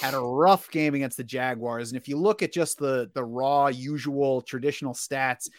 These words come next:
it looks like his worst game in a while, maybe all season. But according to the Pro Football Focus passing grades, he was worse in week eight against the Titans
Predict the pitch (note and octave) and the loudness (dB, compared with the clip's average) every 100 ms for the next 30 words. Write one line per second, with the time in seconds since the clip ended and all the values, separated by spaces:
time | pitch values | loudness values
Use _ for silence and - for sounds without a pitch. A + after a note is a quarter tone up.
0 | _ - B2 E3 C4+ - G3 D#3+ C3+ B2 | _ -12 0 6 6 6 2 2 -2 0
1 | C#3+ C3+ - C#3 B2 A2+ A#2 C3 A#2+ A2 | 0 0 -2 -4 -4 -4 0 2 2 -2
2 | A#2+ C#3 D#3+ C3+ B2 A2+ - C3 B2 G#2+ | -4 0 0 2 0 -2 -4 -4 -4 -6
3 | G#2 - F#3+ C#3 A#2 - - - - G3+ | -6 6 8 8 2 -10 -20 -20 -4 4
4 | G#3+ G3 C#3+ C3 D#3 F3+ F3+ E3 C3+ D#3+ | 4 4 0 -2 0 -2 -2 -2 -2 -2
5 | C3 A#2 - F#3+ G3+ D3+ B2 B2 A#2+ A2+ | -4 -6 -2 0 0 -2 -2 -2 -4 -6
6 | - _ _ _ - F3 F3 E3 C#3+ C#3 | -14 _ _ _ -8 -4 -2 0 2 0
7 | B2 A#2 D3 F3+ F#3+ - - C#3+ C3 B2+ | 0 0 2 4 2 -2 -6 -4 -2 -4
8 | - - D#3+ F3 E3+ - B2+ D#3+ D#3+ D#3 | -4 -2 2 2 0 -4 -2 -2 -2 -2
9 | D#3 C#3+ | -6 -6